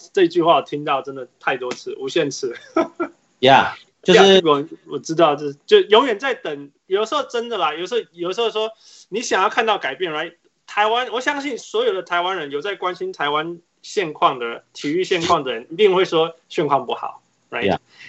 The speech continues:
Speaker 1: 但是当有一些事情需要改变、想要改变，或者是说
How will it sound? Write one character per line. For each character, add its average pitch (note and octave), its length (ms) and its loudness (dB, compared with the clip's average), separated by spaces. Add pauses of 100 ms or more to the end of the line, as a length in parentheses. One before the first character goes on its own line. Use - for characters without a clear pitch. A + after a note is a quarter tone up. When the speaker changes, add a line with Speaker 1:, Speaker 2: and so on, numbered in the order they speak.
(180)
Speaker 1:
但 B3 120 6
是 B3 100 0
当 A3 300 6
有 D#3+ 120 2
一 F#3+ 60 2
些 A3 160 6
事 A3 180 -2
情 D3+ 220 -8 (260)
需 - 260 -6
要 G#3+ 160 6
改 A#2+ 200 -6
变、 E3+ 160 2
想 C#3+ 200 -4
要 F3+ 80 2
改 C3 160 -4
变， D3+ 180 -4
或 F3 100 -4
者 C#3+ 80 -4
是 C#3+ 60 -2
说 D#3+ 260 -4